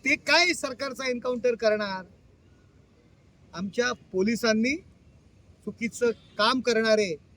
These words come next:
त्यांच्या अंगावर आल्यानंतर त्यांनी शिंगावर घेतलेले आहेत. ही महाराष्ट्रातील जनता, हिंदुस्थानची जनता त्या पोलिसांचं कौतुक करत आहे. मी त्यांना काल स्वतः भेटलो, एकनाथ शिंदे साहेब यांच्या वतीने भेटलो, डॉक्टरांना भेटलो.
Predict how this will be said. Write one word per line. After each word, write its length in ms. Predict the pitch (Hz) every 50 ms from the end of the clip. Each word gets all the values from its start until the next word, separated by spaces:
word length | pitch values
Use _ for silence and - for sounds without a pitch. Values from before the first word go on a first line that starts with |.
| _ -
त्यांच्या 360 | 180 180 190 - - 208 202 202 -
अंगावर 460 | - 190 190 196 202 208 226 226 220 208
आल्यानंतर 600 | 202 202 208 208 208 208 202 170 226 220 208 180 151 - _ _ - -
त्यांनी 220 | 185 185 196 208
शिंगावर 520 | 185 - - 208 208 220 233 285 302 302 285
घेतलेले 380 | 254 247 196 226 240 240 233
आहेत. 160 | 240 226 214 190 - - - - - -
ही 80 | 208 214
महाराष्ट्रातील 800 | 196 180 180 185 196 208 208 196 - 214 202 - - 220 196 170 - -
जनता, 380 | 180 190 202 208 - - 240 226 196 156 - - - _ _ _ -
हिंदुस्थानची 760 | 226 233 233 226 254 247 - - 240 233 233 240 220 - 247 226 175 - -
जनता 380 | 214 233 254 - - 262 240 214 - - _ _ _ _ _ -
त्या 100 | 196 196
पोलिसांचं 720 | - 202 190 190 202 175 190 170 - 214 196 185 - 202 - -
कौतुक 320 | 196 202 214 - 247 208 -
करत 240 | - 214 208 214 226
आहे. 180 | 240 254 277 269 - - - - -
मी 80 | 202
त्यांना 280 | 220 - 214 214 220 214
काल 240 | - - 202 208 208
स्वतः 300 | - - 202 - 214 196
भेटलो, 440 | 165 139 185 202 - 214 208 175 - - - _ _ _ - - -
एकनाथ 300 | 190 208 - 247 247 254 254
शिंदे 280 | - 254 240 240 254
साहेब 260 | 247 254 254 247 220 233
यांच्या 260 | 226 226 226 277 254
वतीने 380 | 220 226 226 - 320 320 349
भेटलो, 380 | 339 302 277 196 233 247 214 - - - _ _ - - - - _ _ _ _
डॉक्टरांना 500 | 180 190 208 - - 277 294 302 302 311
भेटलो. 400 | 302 294 294 294 - 277 254 202